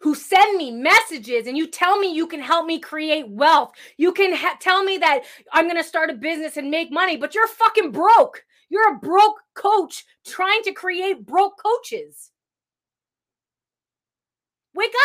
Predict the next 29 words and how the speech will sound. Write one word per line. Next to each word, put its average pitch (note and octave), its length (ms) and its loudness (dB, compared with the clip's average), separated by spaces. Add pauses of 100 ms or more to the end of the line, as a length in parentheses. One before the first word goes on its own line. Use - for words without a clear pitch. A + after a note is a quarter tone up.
(100)
up. - 160 -6 (680)
It's F#4+ 180 -12
facts. - 640 -2 (1120)
I G#3 60 -20
told A#4 240 -8
you G4+ 80 -8
guys, B3 220 -2
I'm A3+ 60 -10
not B3 140 -4
gonna F#4+ 140 -10
be F#4 80 -8
your F#4+ 140 -4
friend G4 280 -4
in D4 140 -8
this. F3+ 340 -14 (280)
It's - 80 -20
gonna C4+ 100 -10
be F4 140 -2
the E4+ 160 0
hard D4+ 460 -2
truth. F4+ 460 -6 (800)
There F#4 140 0
are A4+ 220 2
people F#4+ 340 -2
out G#4 160 6
there G#4+ 180 0
who E4+ 100 -6
are D#4 120 2
literally F4+ 640 -4